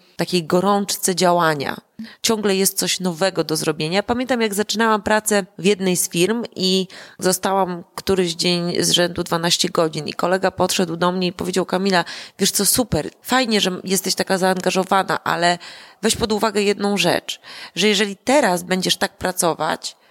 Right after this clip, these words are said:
a pewnego dnia po prostu przyjdziesz do pracy normalnie na osiem godzin, to wszyscy pomyślą, że sobie odpuszczasz”. Nikt ci tego nie powie:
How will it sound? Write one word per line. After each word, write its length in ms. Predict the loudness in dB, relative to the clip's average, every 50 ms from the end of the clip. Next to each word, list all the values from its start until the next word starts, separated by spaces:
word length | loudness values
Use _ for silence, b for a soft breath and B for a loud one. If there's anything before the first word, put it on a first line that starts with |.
| b b b _ -4
a 80 | -4 -2
pewnego 380 | -2 0 0 0 2 2 0
dnia 180 | 2 2 0 0
po 120 | 0 -2
prostu 480 | -2 0 0 0 0 -2 -6 -8 -10 -8 -6
przyjdziesz 320 | -4 -2 0 0 0 0 0
do 100 | -2 -2
pracy 320 | 0 0 -2 -2 -2 -2
normalnie 480 | 0 0 2 2 4 2 2 2 2 2
na 120 | 2 0
osiem 260 | 0 0 -2 -2 -2 0
godzin, 340 | 0 0 0 -2 -4 -6 -6
to 100 | -6 -6
wszyscy 300 | -4 -4 -4 -4 -6 -4
pomyślą, 680 | -4 -4 -2 0 0 0 0 2 2 2 2 2 0 -2 B B B B B
że 140 | -2 0 0
sobie 260 | 0 0 0 0 0
odpuszczasz”. 760 | 0 -2 -4 -6 -2 0 0 0 0 -2 -4 -4 -6 -10 -12 _ _ _ _ -6
Nikt 260 | -2 0 0 2 2
ci 100 | 0 0
tego 180 | 0 0 -2 0
nie 160 | 0 -2 -2
powie: 600 | 0 2 2 2 2 2 0 -2 0 0 0 -2